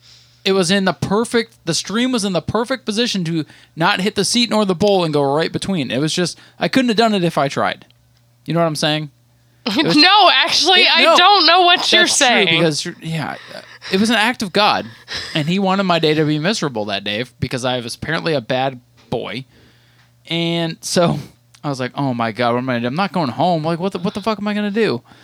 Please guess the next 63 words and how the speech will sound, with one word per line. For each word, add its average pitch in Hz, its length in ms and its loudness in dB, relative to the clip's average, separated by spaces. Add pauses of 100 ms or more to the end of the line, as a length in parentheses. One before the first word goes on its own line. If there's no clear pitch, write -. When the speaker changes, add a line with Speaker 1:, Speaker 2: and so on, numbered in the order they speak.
(260)
Speaker 1:
So 143 380 2 (640)
luckily, 175 300 0
there 170 100 2
was 139 100 0
no 147 60 2
one 165 100 2
else 165 160 0
in 160 40 -6
the 139 80 -2
bathroom. 113 400 -2 (340)
So 127 220 -2
I, 135 120 2
w-, 113 340 -4 (220)
you 160 100 -6
know, 127 100 -2
I 139 120 -2
finished 139 320 -8
my 131 100 -2
business. 139 400 -4
I 131 80 -4
take 151 200 -6
my 135 120 -6
pants. 156 340 -6
I 135 140 -8
go 147 160 -6
wet 131 260 -4
it 143 140 -6
down, 170 380 0 (800)
and 170 140 -2
I 208 140 2
air 247 240 0
dry 190 260 0
that 139 220 -4
shit. 147 260 -4 (360)
I 175 80 -6
made, 175 220 -4
I 147 220 -2 (180)
put 175 220 -4
soap 202 340 0
on 196 80 0
a 190 40 -2
paper 196 240 -6
towel 196 280 0
and 135 120 -8
scrubbed 202 380 0
it - 180 -6
and - 100 -20 (220)
air 196 160 2
dried 131 220 -2
that 117 180 -4
shit - 220 -4
before 147 180 -2
I - 20 0
went 151 140 -6
back 160 180 -4
to 170 60 -8
work. 190 240 -4
And 277 80 0
it 427 80 2
was, 339 120 -4
it 381 60 -2
was 339 120 -4
fine. 381 220 -8